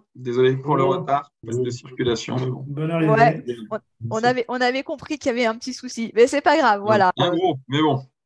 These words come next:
Speaker 3: Bon,
Speaker 1: malgré
Speaker 3: un,
Speaker 1: l'anticipation.
Speaker 3: un gros, bon, j'espère qu'il n'y a rien de grave, en tout cas pour, euh, pour toi, Sénan. Euh, donc, on va continuer notre petit tour. Là, on est, on est dans les présentations, donc tout va bien, hein, voilà. Donc, ch-, chacun se, se présente à tour de rôle. Euh, donc, on va demander à,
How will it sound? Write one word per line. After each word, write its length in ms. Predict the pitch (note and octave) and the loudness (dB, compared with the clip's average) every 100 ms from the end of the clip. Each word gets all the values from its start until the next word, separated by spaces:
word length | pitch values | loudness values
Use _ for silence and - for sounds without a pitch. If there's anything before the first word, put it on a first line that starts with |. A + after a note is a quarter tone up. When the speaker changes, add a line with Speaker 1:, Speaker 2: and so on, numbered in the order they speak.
| - | 0
Speaker 3:
Bon, 80 | |
Speaker 1:
malgré 200 | A#3 D3 | 4 4
Speaker 3:
un, 40 | C#3 | 2
Speaker 1:
l'anticipation. 360 | C3+ C3+ B2+ | -2 -6 -8
Speaker 3:
un 100 | C4 | -4
gros, 180 | C#4 C4 | 0 0
bon, 140 | A3 A3+ | 0 -8
j'espère 320 | B3+ - A3+ | -8 -6 -6
qu'il 140 | B3 | -4
n'y 80 | A#3+ | -8
a 60 | G#3 | -6
rien 180 | B3 | -6
de 120 | B3 A#3+ | -4 -4
grave, 280 | A#3 A#3+ | 2 2
en 80 | A#3 | 2
tout 100 | A3 | -8
cas 160 | A#3 A#3 | -4 -6
pour, 260 | - G#3 | -4 -4
euh, 260 | G3+ F#3+ F3+ | 0 0 -2
pour 160 | F#3 G3 | -6 -8
toi, 160 | A3 | -8
Sénan. 300 | A3 F#3+ F3 - - - - - | -6 -6 -8 -12 -20 -20 -16 0
Euh, 680 | G3 G3 F#3+ F#3 F#3 F3+ F3+ | 4 6 6 4 4 2 0
donc, 200 | A#3+ C4 | 0 0
on 60 | |
va 120 | C#4+ | 2
continuer 460 | D4 F4 - D#4+ E4 | 0 -2 -8 -6 -2
notre 160 | D4+ D4 | -2 -2
petit 260 | C#4+ D4 | -6 -10
tour. 180 | - D4 | -6 0
Là, 80 | C#4 | 0
on 60 | |
est, 120 | C4 C4 | 0 -2
on 220 | B3+ C4 | -4 -4
est 40 | |
dans 100 | C4+ | 0
les 80 | C4 | 0
présentations, 680 | - C#4 C4 B3+ B3 G#3+ G3 | 0 -2 0 -2 -2 -8 -12
donc 160 | F#3+ | -14
tout 140 | - A#3+ | -8 2
va 100 | A3 | 2
bien, 240 | E3+ D3+ E3 | 4 -4 -4
hein, 180 | F3+ F#3 | -8 -4
voilà. 260 | F#3+ D#3+ | -2 -2
Donc, 180 | D3+ F3 | -2 -10
ch-, 180 | - F#3 | -10 -6
chacun 300 | - G#3 A#3+ | -4 -2 -2
se, 200 | - G#3+ | -4 -10
se 140 | G#3+ | -10
présente 380 | G#3+ - G#3 A3 | -8 -4 -2 0
à 80 | G3+ | 0
tour 160 | - G3 | -2 -10
de 60 | F3+ | -6
rôle. 320 | F#3 A3 D#4 - - - - _ - | 2 4 2 -2 -14 -20 -20 _ 0
Euh, 480 | G3 G3 G3 G3 | 4 6 6 4
donc, 200 | G3 B3 | 2 -2
on 40 | C4 | 0
va 120 | C4+ | 0
demander 380 | C#4 C#4+ C4+ C#4+ | 0 -4 -2 2
à, 280 | B3+ A#3 | 4 4